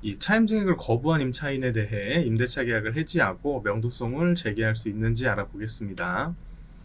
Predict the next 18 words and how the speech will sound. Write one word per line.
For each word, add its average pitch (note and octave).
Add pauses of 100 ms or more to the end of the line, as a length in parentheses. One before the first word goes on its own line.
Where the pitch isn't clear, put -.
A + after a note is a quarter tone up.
(340)
이 A2+
주택임대차와 F3
상가임대차 D#3+
계약 B2+
모두 A2
임대차 A2
계약 C#3
체결 C#3+
또는 C#3
약정한 D3+
차임이나 B2
보증금의 A#2
증액이 A#2
있은 A#2+
뒤로 A#2
일 C#3+
년 C#3+
뒤에 B2+